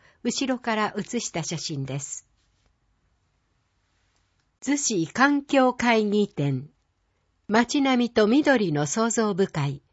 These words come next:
ゴミ問題部会、二酸化炭素削減部会によるこれまでの活動紹介や自然との関わり方、省エネに関する取り組みを展示します。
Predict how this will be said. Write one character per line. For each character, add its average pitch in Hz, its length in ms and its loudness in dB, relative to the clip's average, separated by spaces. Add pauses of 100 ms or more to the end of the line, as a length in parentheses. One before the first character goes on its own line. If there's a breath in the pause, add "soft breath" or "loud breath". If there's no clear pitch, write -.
(360)
ゴ 226 160 6
ミ 277 160 4
問 240 280 2
題 214 240 2
部 196 140 4
会、 147 340 -4 (500)
二 226 120 2
酸 294 260 -2
化 277 140 0
炭 262 240 -2
素 165 240 -2
削 220 340 -2
減 262 240 2
部 254 140 -2
会 180 260 0
に 151 140 0
よ 160 120 2
る 175 220 0 (460 soft breath)
こ 247 120 2
れ 294 120 4
ま 302 120 4
で 240 140 2
の 180 120 2
活 220 280 -4
動 254 120 4
紹 240 300 0
介 160 280 -2
や 147 180 0 (280 soft breath)
自 233 140 0
然 285 220 2
と 285 180 2
の 165 160 0
関 214 300 0
わ 208 80 2
り 190 100 0
方、 151 420 -4 (340)
省 277 260 4
エ 269 100 2
ネ 254 140 4
に 240 140 -2
関 240 240 2
す 233 140 -6
る 165 120 -4
取 202 240 -2
り - 20 -6
組 214 280 -2
み 196 80 2
を 180 160 2 (120)
展 175 180 0
示 160 160 -4
し 180 80 -4
ま 135 140 -2
す。 - 240 -12